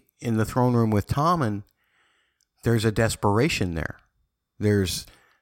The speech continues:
nothing left for her to do. They're about to be taken over as far as Cersei knows. She doesn't know the tide of the battle has changed. She sealed herself off from everybody else, and she's going to make sure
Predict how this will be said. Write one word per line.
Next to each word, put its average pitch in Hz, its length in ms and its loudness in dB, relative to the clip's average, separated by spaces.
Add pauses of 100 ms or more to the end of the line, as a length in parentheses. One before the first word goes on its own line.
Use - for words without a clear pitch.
(220)
nothing 123 580 2
left - 560 -2 (120)
for 113 160 -2
her 113 160 2
to 107 80 0
do. 123 300 0
They're 98 380 2
about 104 380 0
to 107 80 0
be 101 140 0
taken 110 340 0
over 135 280 2
as 95 120 0
far 104 220 2
as 95 80 2
Cersei 156 340 0
knows. 101 220 2
She - 140 -4
doesn't 143 300 0
know 143 260 2
the 110 140 0
tide 92 440 0 (300)
of 101 100 -2
the 98 80 4
battle 90 320 0
has 87 240 -4
changed. - 600 -4 (720)
She - 200 2
sealed 123 440 0
herself 120 380 -2
off 147 300 0
from 101 220 -2
everybody 98 420 0
else, 117 280 -2
and 101 160 0
she's - 220 -6
going 117 280 0
to 117 80 0
make 110 180 0
sure 104 420 0